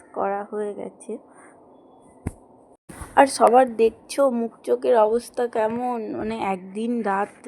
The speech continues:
মানে, ট্রেন জার্নি করে মুখ চোখের অবস্থা এরকম হয়ে গেছিলো। এখনও দুদিন ছিল, তো এই সুন্দর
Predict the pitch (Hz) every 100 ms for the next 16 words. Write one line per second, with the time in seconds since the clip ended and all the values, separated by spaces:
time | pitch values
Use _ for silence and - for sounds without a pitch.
0 | 202 202 208 214 208 202 214 196 185 202
1 | 220 214 190 202 - - - - - 208
2 | - 240 247 233 190 202 - 220 196 190
3 | 208 214 208 185 202 190 202 202 233 196
4 | - 208 208 202 190 202 220 226 196 190
5 | 247 - - - _ _ _ _ _ _
6 | _ _ - - _ - - _ _ _
7 | _ _ - - - - 262 247 226 208
8 | 220